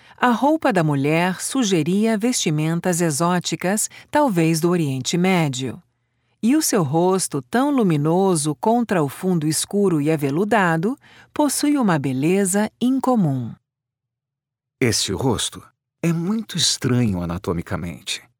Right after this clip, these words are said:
Speaker 2: mas a sua expressão diminui a sua estranheza. Ela está olhando para o lado, mas o sorriso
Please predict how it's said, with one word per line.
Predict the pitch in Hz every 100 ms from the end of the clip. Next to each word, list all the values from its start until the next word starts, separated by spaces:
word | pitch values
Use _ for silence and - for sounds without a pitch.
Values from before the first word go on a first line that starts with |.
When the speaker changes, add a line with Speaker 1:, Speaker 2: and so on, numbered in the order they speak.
| _ _ _ _ _
Speaker 2:
mas | 98 98
a |
sua | - -
expressão | 85 - 87 - 135 110 82
diminui | - 123 170 160 131 143 165 165
a |
sua | - - 135
estranheza. | 131 - 131 127 101 92 90 85 - - _ _ _ _ _ _ -
Ela | 175 180
está | - 185
olhando | 175 180 175
para | 143 165
o | 156 113
lado, | 98 95 95 - - _ _ _
mas | 104 98
o | 95
sorriso | - 78 95 101 82